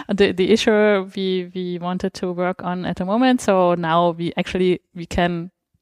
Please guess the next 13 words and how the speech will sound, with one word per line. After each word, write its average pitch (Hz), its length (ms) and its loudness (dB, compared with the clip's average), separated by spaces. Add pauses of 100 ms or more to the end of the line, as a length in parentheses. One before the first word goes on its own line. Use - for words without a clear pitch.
(180)
really 170 340 2
work 160 300 4
on 285 100 6
it. 294 220 4
So 175 180 -2
before 165 340 -4
it 165 140 -4
was 160 160 -6
just 156 400 -6
looking 190 320 -2
at 226 160 0
it. 240 160 -4 (680)
And 170 680 -4